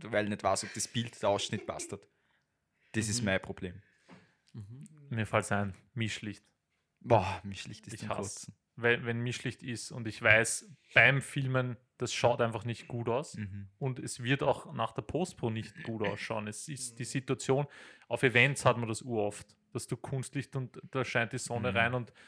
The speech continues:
Speaker 3: du denkst, ey, du weißt beim Filmen schon, das Bild wirst du nicht gut schießen
Speaker 1: Mhm.
Speaker 3: können.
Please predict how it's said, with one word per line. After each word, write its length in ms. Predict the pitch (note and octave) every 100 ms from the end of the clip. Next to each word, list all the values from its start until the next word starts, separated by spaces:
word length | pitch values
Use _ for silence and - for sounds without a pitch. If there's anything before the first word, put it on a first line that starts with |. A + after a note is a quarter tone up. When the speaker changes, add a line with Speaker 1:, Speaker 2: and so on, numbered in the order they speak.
| - -
Speaker 3:
du 60 |
denkst, 280 | - G#2+ - -
ey, 200 | A#2+ - _
du 120 | B2
weißt 340 | A#2+ C#3 F3+ -
beim 180 | D3+ D3
Filmen 300 | D3+ D3+ D3
schon, 200 | C#3 B2+
das 120 | -
Bild 380 | C3+ C3 - - - - A#2+
wirst 280 | C3+ - -
du 40 |
nicht 240 | C#3+ -
gut 220 | - C3+ -
schießen 340 | C#3 C3+ G2+
Speaker 1:
Mhm. 40 |
Speaker 3:
können. 300 | G2 G#2 G2+